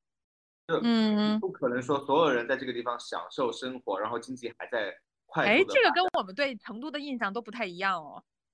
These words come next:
Speaker 1: 所以现在不是有，有一些什么逃离北上广去成都的人就后悔了嘛？就是，
Speaker 2: <laughs>
Speaker 1: 就是他发现成都根本就不是他们想象的那种有，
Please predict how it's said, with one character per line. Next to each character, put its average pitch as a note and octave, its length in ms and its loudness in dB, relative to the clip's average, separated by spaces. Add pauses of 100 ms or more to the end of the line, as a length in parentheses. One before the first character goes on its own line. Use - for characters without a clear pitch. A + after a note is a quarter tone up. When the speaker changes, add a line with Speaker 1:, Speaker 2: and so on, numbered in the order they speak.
(540)
Speaker 1:
所 F3 120 2
以 D#3+ 40 6
现 E3+ 160 2
在 A#2 80 -4
不 A#2+ 80 -6
是 C3+ 140 -6
有， F#2+ 320 0
有 A2 260 -4
一 C3 80 -2
些 B2+ 300 -2
什 G#2+ 100 -14
么 G2+ 180 -8
逃 G2+ 200 -2
离 A#2+ 160 -4
北 F#2+ 160 -8
上 A2 180 -10
广 F2+ 200 -8
去 B2+ 120 -10
成 G2+ 200 -16
都 A2+ 120 -4
的 G#2 120 -6
人 F#2 100 -10 (140)
就 C#3 120 -8
后 - 240 -6
悔 F2+ 140 -10
了 - 180 -16
嘛？ - 60 -12 (160)
就 C#3 80 -6
是， - 160 -6
Speaker 2:
<laughs> - 500 2
Speaker 1:
就 - 80 4
是 - 100 6
他 C#4+ 180 -2
发 E3 180 4
现 D3 160 0
成 B2 240 -4
都 E3 180 0
根 E3+ 120 4
本 B2 100 0
就 C3+ 100 2
不 C3 120 -6
是 B2+ 100 -6
他 C3 80 -4
们 C3 220 -8
想 F#2+ 260 -6
象 B2+ 180 -2
的 G#2 200 -6
那 A#2+ 100 2
种 G#2+ 260 -4 (540)
有， G2 320 -2